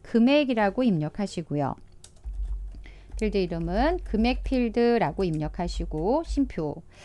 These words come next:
테이블 또는 커리를 입력하시는데 두 번째 도메인에다가는 문제에서 판매 상세 테이블에서라고 제시가 되어 있습니다. 그래서 판매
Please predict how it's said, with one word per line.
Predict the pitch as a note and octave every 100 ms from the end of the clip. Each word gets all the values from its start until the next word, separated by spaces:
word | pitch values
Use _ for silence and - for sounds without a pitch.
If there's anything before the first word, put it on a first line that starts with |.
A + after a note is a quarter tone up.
| - - -
테이블 | F4 F4 E4
또는 | D4+ C4+ B3+ B3+
커리를 | - C#4 C4+ C4
입력하시는데 | F#3+ E3 E3 G3+ F#3+ F#3 E3 D3 D#3 A#3 D4
두 | -
번째 | E3+ E3 D#3+ F3
도메인에다가는 | G3+ F#3+ F#3+ F#3 D#3 D3+ D#3 D#3 D3 F3+ D4 G4 - - -
문제에서 | C#4 D4+ D4+ D4+ C4+ C4
판매 | - E4+ D#4+ D#4+ D#4+ D#4
상세 | - D4+ D4+ D#4 E4+ E4
테이블에서라고 | D#4 D4+ B3 A3 F#3 G3+ G#3 F3+ C#3+ D3 F3
제시가 | F3+ D#3+ F3+ F3+
되어 | E3+ E3
있습니다. | D3 - D#3 D#3 D3 F#3+
그래서 | D#3 D#3 D#3+
판매 | - A3+ G#3+ G#3+ B3+ D4+ E4+